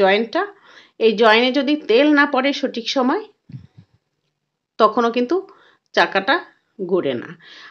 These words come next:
আবার এই যে, এই, এই যে জয়েন্টটা আছে, এই জয়েন্টের সাথে যদি সুতা, কাপড়, বিভিন্ন কিছু যদি আটকিয়ে যায়, সেই সময়ও কিন্তু আপনার এই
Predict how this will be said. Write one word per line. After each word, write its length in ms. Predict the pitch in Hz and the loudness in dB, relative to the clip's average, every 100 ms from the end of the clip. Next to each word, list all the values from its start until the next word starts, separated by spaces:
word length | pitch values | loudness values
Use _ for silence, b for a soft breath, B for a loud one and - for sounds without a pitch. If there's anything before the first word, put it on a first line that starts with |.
| - | 0
আবার 160 | 247 285 277 | 4 6 4
এই 60 | 269 | 2
যে, 80 | 311 311 226 - - 233 | 4 2 0 -8 0 0
এই, 80 | 240 - 240 | 0 0 0
এই 60 | 254 | 2
যে 60 | 294 | 4
জয়েন্টটা 320 | 269 247 262 294 | 4 4 4 2
আছে, 140 | 277 294 | 4 0
এই 60 | 247 220 | 0 2
জয়েন্টের 320 | 214 226 240 | 2 2 0
সাথে 160 | 269 247 247 | -2 0 0
যদি 140 | 240 | -2
সুতা, 680 | 240 196 - 262 262 226 208 208 208 | -6 -4 -2 -2 2 6 6 4 2
কাপড়, 480 | 220 214 233 214 202 202 B B B 247 | 2 2 4 4 2 -6 B B B 0
বিভিন্ন 240 | 302 339 320 | 4 4 4
কিছু 160 | 294 285 247 | 0 -2 0
যদি 120 | 240 214 | 2 2
আটকিয়ে 340 | 202 - 262 277 | 2 -2 0 2
যায়, 160 | 302 311 - | 2 0 2
সেই 200 | 285 285 - | 2 2 0
সময়ও 360 | 247 247 277 302 | 2 2 2 0
কিন্তু 160 | 302 311 | 0 0
আপনার 180 | 240 226 | 2 0
এই 60 | 214 | 0